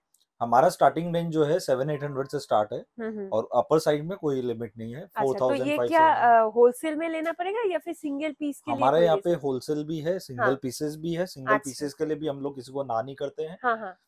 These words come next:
Speaker 1: आपका जैसा रिक्वायरमेंट रहेगा, बुटीक्स भी हम लोग एंटरटेन करते हैं, बहुत बुटीक्स में भी सप्लाई
Speaker 2: अच्छा,
Speaker 1: है,
Speaker 2: अच्छा।
Speaker 1: स्टोर में भी सप्लाई है
Speaker 2: ठीक
Speaker 1: और
Speaker 2: है।
Speaker 1: एक्सपोर्ट भी करते हैं हम।
Speaker 2: ठीक है, तो throughout वीडियो तो हम देख ही लेंगे।
Speaker 1: हाँ।
Speaker 2: और वीडियो कॉल का सपोर्ट तो रहेगा?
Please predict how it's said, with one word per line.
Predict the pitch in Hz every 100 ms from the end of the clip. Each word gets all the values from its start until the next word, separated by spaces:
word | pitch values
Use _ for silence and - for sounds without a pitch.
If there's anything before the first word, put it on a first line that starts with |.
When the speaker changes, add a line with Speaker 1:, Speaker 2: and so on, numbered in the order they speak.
| _ -
Speaker 1:
आपका | 110 135
जैसा | 123 120 151
रिक्वायरमेंट | 151 147 143 143
रहेगा, | 139 139 156
बुटीक्स | 123 117 135 - -
भी | 147 147
हम | 135
लोग | 135 139
एंटरटेन | 131 123 135 135
करते | 127 131
हैं, |
बहुत | 117 120 120
बुटीक्स | 117 - -
में | 143
भी |
सप्लाई | 135 208
Speaker 2:
अच्छा, | 156 123 120
Speaker 1:
है, |
Speaker 2:
अच्छा। | 120 _ _ _ -
Speaker 1:
स्टोर | - 135 139
में | 147
भी | 151
सप्लाई | 135 - 117
है | 113
Speaker 2:
ठीक | 233
Speaker 1:
और | 139 127
Speaker 2:
है। |
Speaker 1:
एक्सपोर्ट | - - 117
भी | 110
करते | 107 98 98
हैं | 101
हम। |
Speaker 2:
ठीक | 349
है, | 349
तो | 269 311
throughout | - 311 302 285 233
वीडियो | 247 254 262
तो | 269
हम | 269 247
देख | 240 233
ही | 269
लेंगे। | 240 233
Speaker 1:
हाँ। | 339 _ 220
Speaker 2:
और | 233
वीडियो | 285 311
कॉल | 302 311
का | 302
सपोर्ट | 294 247 254
तो | 262
रहेगा? | 233 214 220